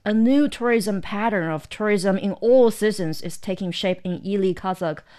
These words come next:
Autonomous Prefecture. And in November alone, the region received three point seven million domestic tourists, achieving a tourism revenue of, of more than three billion yuan, or that's over four hundred million U S dollars.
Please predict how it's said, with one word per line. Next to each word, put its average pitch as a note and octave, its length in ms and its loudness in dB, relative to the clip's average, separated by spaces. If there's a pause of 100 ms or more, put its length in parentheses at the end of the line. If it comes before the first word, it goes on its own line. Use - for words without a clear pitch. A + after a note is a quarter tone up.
(240)
Autonomous F#3 520 -2
Prefecture. B3+ 720 -2 (420)
And B3 160 0
in B3+ 140 6
November C4 500 4
alone, G3+ 580 2 (220)
the F#3+ 120 0
region G#3 380 0
received F#3+ 600 -4 (380)
three A#3+ 200 -2
point A3 240 -2
seven A3+ 360 0
million G3+ 380 2
domestic F3+ 500 -4
tourists, F#3 600 -4 (120)
achieving A3 460 -2
a F3+ 100 -4
tourism G#3 500 0
revenue F#3+ 380 0
of, F3 200 -2 (160)
of F3 300 -2
more F#3+ 220 4
than F3+ 240 0
three A3 520 0
billion F#3+ 400 2
yuan, F#3+ 440 0 (640)
or F#3+ 380 4
that's G3 240 4
over F3 300 0
four F#3 200 0
hundred F3 480 -4
million F3 340 0
U E3 100 -4
S D#3+ 120 -6
dollars. - 600 -4